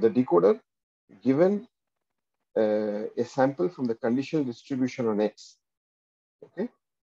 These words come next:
for a particular, uh, Y one, let's say, will, uh, output Y one. So it'll identify the sample on I, uh, Y with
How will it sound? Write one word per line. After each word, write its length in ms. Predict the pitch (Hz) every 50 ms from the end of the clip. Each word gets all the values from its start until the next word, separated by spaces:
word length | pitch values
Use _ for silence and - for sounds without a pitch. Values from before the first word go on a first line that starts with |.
| _ _ _ _ _ - -
for 360 | 127 135 165 214 233 202 - _ _ _ _ _ _ _ _ _ -
a 60 | 123
particular, 720 | - 123 120 - - 139 127 - 131 127 123 110 113 120 - - 117
uh, 140 | 110 104
Y 240 | 101 95 101 104 113
one, 260 | 123 135 127 107 101 98
let's 220 | 101 - - -
say, 160 | - 127 127 - _ _ _ _ _ _ _ _ _ _ -
will, 380 | 120 127 127 120 117 - - - _ _ - - - -
uh, 200 | 123 120 113 110 - - 120
output 380 | 131 123 - - 202 - 143
Y 140 | 110 107 107
one. 200 | 104 104 82 78 -
So 120 | - 135
it'll 120 | 120 117
identify 640 | 110 107 117 143 156 165 165 - 170 156 151 147 143 147 _ _ _ _ _ _ _ _
the 80 | 127 113
sample 380 | - 127 123 127 127 143 139
on 140 | 127 120 113
I, 200 | 104 113 156 - - -
uh, 220 | 107 104 113 110 107
Y 220 | 104 98 104 117 165 190 165
with 120 | 123 113